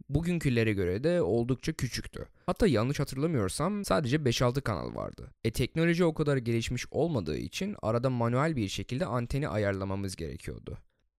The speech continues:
Bunu da hep babam yapardı. O sırada da televizyonumuz beyaz bir sayfadaki siyah noktaların oynayışını gösteriyordu. Bir de böyle hafif rahatsız eden bir hışırtı vardı. Bunu gören Naif, ben televizyonumuzda yazın ortasında kar yağdığını sanıp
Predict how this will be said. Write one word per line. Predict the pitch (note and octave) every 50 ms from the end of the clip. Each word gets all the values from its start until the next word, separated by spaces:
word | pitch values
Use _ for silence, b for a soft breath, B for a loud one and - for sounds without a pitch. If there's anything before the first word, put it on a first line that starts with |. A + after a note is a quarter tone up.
| - -
Bunu | A#3 C4+ C4+
da | - D#3
hep | - F3 F#3 - - -
babam | A2 A2 A2+ G#2+ G2
yapardı. | - - - - - - - - - - _ _ _ _ _ _ _ -
O | G#3+
sırada | G#3+ - - A#3 A3+ A#3 G3+ B3+ F#3
da | D#3+ G3+ A3+
televizyonumuz | - - D#3+ D3 D#3 D#3+ D#3+ D#3 E3+ F3 F#3 G3+ G#3+ A3+ F#3 C#3+ B2+
beyaz | C#3 C#3+ E3 F#3+ F#3+ E3+ D3+
bir | D3+ C#3+ C3+
sayfadaki | - - B2+ A2 G#2+ - A2 G#2 A2+ - - - A2
siyah | - - - D3+ E3 E3 -
noktaların | C#3+ B2 - - - B2 A#2+ C#3 D#3+ G3 G#3+ - -
oynayışını | G2+ G#2+ A2 G#2+ A2 G#2+ G#2+ - - A2+ G#2+
gösteriyordu. | F#2 D2 A#1 - - - A1 A1 A#1 A#1 A1 G#1+ - - - - _ _ _ - -
Bir | - G#3
de | A#3
böyle | A#3 A#3+ A#3
hafif | G3+ - - E3 E3+ F#3 G3 - - C#3+
rahatsız | C#3 C#3 C#3+ - - - E3+ D3
eden | C3 C#3+ D#3+ E3+ D#3+
bir | D3 C#3
hışırtı | - - B2+ - - A#2+ A2 - - A2 F#2+
vardı. | D#2 C#2 A#1+ A#1+ C2+ C2 - - _ _ - _
Bunu | - F#3 G#3 A3+ F#3+
gören | D3 B2 A2 G#2 G2+ G2+
Naif, | G#2 G2+ G2+ G2 F2 - - -
ben | A2 B2 C#3 C#3 C#3 C3+
televizyonumuzda | C#3+ C3 A#2 A2+ A#2 A2+ A2 A#2+ A#2 A2+ A2+ A2 A2 G#2 G2+ G2 A#2 A#2+ A#2+
yazın | A2+ G#2+ A2+ A2+ C3 D#3+ D#3+
ortasında | C3 G2 - - F#2 - - G2 F#2+ G2 F#2 F2+
kar | - - D3 C#3 C#3
yağdığını | B2 G#2+ F2+ E2+ D2 - E2+ C2 A#1 -
sanıp | - A2 A#2 D#3 G#3 - b